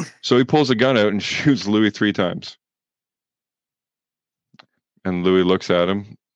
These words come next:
It's like, "Okay." And he panics, he panics. He says, "It's okay, you can reload." Gives the <laughs> guy a chance to reload, gets right into his face. The guy says, "What are you?" And he says, "What am I? I'm a vampire." Then he tears the guy in half.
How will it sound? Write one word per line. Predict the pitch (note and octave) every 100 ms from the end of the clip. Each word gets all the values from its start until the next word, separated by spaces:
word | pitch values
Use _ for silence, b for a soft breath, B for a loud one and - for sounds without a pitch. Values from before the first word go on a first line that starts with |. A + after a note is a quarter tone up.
| _ _ _ _ _ _
It's | -
like, | -
"Okay." | E2+ F2+ F#2 G#2 _ _ _ _ _ _ _ _ _ -
And | F#2
he |
panics, | E2+ G#2 F#2+ G2+
he | -
panics. | G2+ F2+ G2+ -
He | F#2+
says, | F#2+ F2
"It's | - F3+
okay, | - A2
you | B2+
can | D3
reload." | C3+ F#2+ G2 A#2+ _ _ _ _ _ _ _ _ _ _ _ -
Gives | G2+ G2
the | G#2+
<laughs> | -
guy | - F#2+
a | F2+
chance | F#2+ F#2+ F#2
to | F#2
reload, | F2+ F2+ F2+ G2 F#2+
gets | E2 -
right | G2+ A2+
into | A2 A#2+
his | A#2+
face. | - B2 B2 B2+ - B B B -
The |
guy | F2 F2
says, | F2 - F2 E2+
"What | G2 A#2
are | A#2 A2+ G#2+
you?" | F2+ F2+
And |
he | F2+
says, | F2
"What | F#2 G#2+
am | A2
I? | B2 -
I'm | F2+ G2
a |
vampire." | E2+ F#2 E2 - - - F#2 _ b b b -
Then | G2+
he | B2+
tears | E2+ - G#2 B2
the | G2
guy | F#2+ G2+
in | G2
half. | F2 E2+ D#2+ -